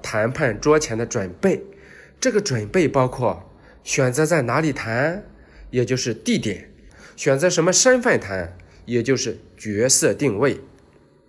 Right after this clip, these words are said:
先看看谈判场地的选择。谈判时讲究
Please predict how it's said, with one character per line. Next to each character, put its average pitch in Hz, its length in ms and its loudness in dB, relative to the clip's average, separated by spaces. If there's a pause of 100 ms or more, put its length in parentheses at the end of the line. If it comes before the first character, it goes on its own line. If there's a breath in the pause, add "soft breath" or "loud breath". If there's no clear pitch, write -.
(400 soft breath)
先 220 260 4
看 208 200 0
看 170 120 2
谈 143 200 0
判 160 160 0
场 107 320 -2
地 160 120 2
的 131 80 0
选 107 240 -2
择。 87 240 -6 (760 soft breath)
谈 180 180 6
判 208 140 8
时 143 340 2 (320)
讲 127 320 4
究 139 260 0